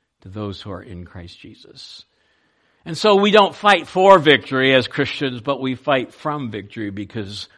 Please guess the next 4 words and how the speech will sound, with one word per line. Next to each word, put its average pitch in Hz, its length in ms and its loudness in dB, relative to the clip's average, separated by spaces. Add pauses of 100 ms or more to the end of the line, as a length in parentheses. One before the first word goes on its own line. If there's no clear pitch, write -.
Christ - 580 -8 (200)
has 117 240 -12
already 107 640 -10 (560)
won 92 560 -10